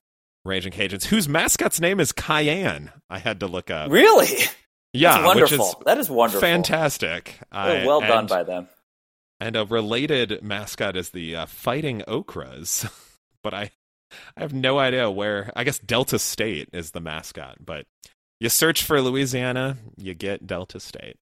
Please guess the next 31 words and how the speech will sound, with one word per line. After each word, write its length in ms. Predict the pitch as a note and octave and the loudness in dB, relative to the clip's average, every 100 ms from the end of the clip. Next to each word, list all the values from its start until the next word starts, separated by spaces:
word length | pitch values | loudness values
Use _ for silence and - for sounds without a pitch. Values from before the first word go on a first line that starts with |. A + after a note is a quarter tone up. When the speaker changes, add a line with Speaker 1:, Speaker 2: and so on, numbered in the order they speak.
| _ _ _ _ _ | _ _ _ _ _
Speaker 2:
Yeah, 280 | A3 A#3+ A2+ | -4 -4 -4
that's, 260 | A#2+ B2 - | -8 -8 -8
that's 200 | - C#3 | -6 -6
interesting. 440 | G2 E2 F2 F#2 - - - - | -8 -12 -12 -12 -12 -16 -20 2
We 120 | D3 | 6
also 260 | F3 G#3 A3 | 6 6 4
<laughs> 0 | |
forgot 440 | E3+ C#3 C3+ B2 | 4 4 4 2
how 380 | - C#3 B2+ A#2+ | 0 4 4 2
cat 280 | - C3+ - | 0 0 2
heavy 260 | C3 A#2+ | -2 -2
this, 360 | A#2 A#2 G#2 - - _ | -2 -2 -2 -6 -12 _
uh, 360 | A#2 G#2 G2 A2+ | -8 -6 -6 -8
this 200 | B2 B2 | -6 -6
is 120 | C3 | -4
such 200 | E3+ C#3 | -4 -4
a 20 | |
cat 360 | C3 - B2+ - | -10 -6 -6 -4
heavy, 540 | - B2 A#2 A2 G2+ _ _ _ - | -6 -4 -4 -6 -8 _ _ _ -8
um, 400 | G#2 F#2+ F#2 - _ - - _ | -6 -6 -10 -18 _ -10 -10 _
part 160 | - B2 | -4 -2
of 60 | |
the 40 | G2 | -2
bracket 600 | B2 B2 E3+ C3+ A2+ G#2 | 0 2 2 0 -6 -4
that 160 | A2 | -6
we 100 | A2+ | -4
forgot 380 | A#2+ C3 A#2+ B2 | -4 -4 -2 -2
about 420 | A#2 A#2+ A#2 A#2+ | 0 0 0 -2
the 80 | A#2 | -8
Vermont 640 | G#2 A#2+ A2+ A#2+ B2+ - | -4 -2 0 -2 -2 -8
Catamounts. 800 | - B2 C#3 C#3 F2 - - - | -8 -2 -2 -2 -8 -10 -10 -10